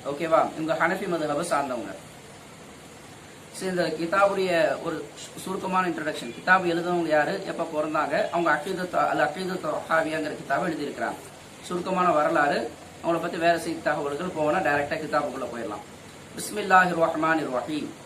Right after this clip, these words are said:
பிஸ்மில்லாஹிர் ரஹ்மானிர் ரஹீம். ரஹ்மான் ரஹீம், அளவற்ற அருளாளன், நிகரற்ற அன்புடையவன் அல்லாஹுக்கே எல்லா, அல்லாஹ்வுடைய பெயரால் நான் ஆரம்பம் செய்கிறேன். அல்ஹம்துலில்லாஹி ரப்பில்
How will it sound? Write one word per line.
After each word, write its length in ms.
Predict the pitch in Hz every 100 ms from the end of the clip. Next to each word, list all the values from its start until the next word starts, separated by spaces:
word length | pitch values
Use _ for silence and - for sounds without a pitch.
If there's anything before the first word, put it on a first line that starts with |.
| -
பிஸ்மில்லாஹிர் 560 | - - 180 165 160 147
ரஹ்மானிர் 420 | 143 147 151 143 135
ரஹீம். 320 | 139 175 226 - - - - -
ரஹ்மான் 420 | 156 156 185 185
ரஹீம், 360 | 147 135 165 147 -
அளவற்ற 460 | 135 156 160 160 147
அருளாளன், 380 | 151 143 165
நிகரற்ற 420 | 190 165 156 156 143
அன்புடையவன் 480 | 139 139 139 123 -
அல்லாஹுக்கே 500 | 147 156 151 147 151
எல்லா, 240 | 135 -
அல்லாஹ்வுடைய 340 | 143 160 156 143
பெயரால் 260 | 135 131 160
நான் 140 | 180
ஆரம்பம் 360 | 135 131 131 135
செய்கிறேன். 500 | 123 110 113 131 123 - - - - - - -
அல்ஹம்துலில்லாஹி 1000 | 160 175 190 214 214 208 185 175 160 -
ரப்பில் 360 | 190 156 151